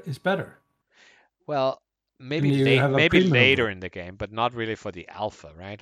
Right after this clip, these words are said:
Speaker 2: Because if he's the first one to move,
Speaker 1: Yeah.
Speaker 2: then he's the one moving closer to the enemy, and then he's saying, "Oh, who wants a focus? Wait, guys, why haven't you moved yet?" And he might have nobody in range one.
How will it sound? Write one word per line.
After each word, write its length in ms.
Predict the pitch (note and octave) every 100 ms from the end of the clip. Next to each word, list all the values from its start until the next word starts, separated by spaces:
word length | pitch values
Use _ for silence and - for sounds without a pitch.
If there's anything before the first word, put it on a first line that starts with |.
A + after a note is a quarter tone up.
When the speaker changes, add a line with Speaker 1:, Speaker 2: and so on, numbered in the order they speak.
| _
Speaker 2:
Because 500 | - F2+ G2 F#2+ - _ _ _ _ _ -
if 80 | A2
he's 200 | D#3 F#3
the 100 | B2
first 280 | - B2 -
one 140 | A2
to 120 | G2 G#2
move, 520 | G2+ C3 A3+ A3+ _ _ _ _ _ _ _ _ -
Speaker 1:
Yeah. 140 | G#2+
Speaker 2:
then 220 | C3 B2+ B2+
he's 340 | A2 C#3+ D#3
the 100 | B2+
one 200 | A2+ A#2+
moving 280 | B2 A2+ G#2+
closer 300 | B2+ B2+ B2
to 140 | A2
the 160 | G#2+ A2
enemy, 400 | A2+ F2 E2 G#2
and 140 | G2+
then 100 | G#2
he's 160 | G#2+ G#2
saying, 360 | - G2+ G2+ - _
"Oh, 200 | G3+ G3+ D3+
who 100 | E3
wants 260 | F#3 C#3+ C#3
a 40 |
focus? 640 | - D#3+ D#3 B2+ A2 -
Wait, 240 | C3+ A#2+ -
guys, 340 | B2+ A#2 -
why 160 | C#3+ D#3+
haven't 300 | C3+ C3+ A2
you 100 | A2+
moved 300 | D#3+ F3+ -
yet?" 200 | C3 - _ _ _ _ _ _ _ _ _ _ _ _ _ _ _ _ _ -
And 120 | A#2
he 80 | C3
might 220 | A#2+ A#2+
have 160 | B2 B2+
nobody 400 | D3+ G#3 G#2 F2+
in 80 |
range 360 | F2 D#2+ - - -
one. 220 | E2+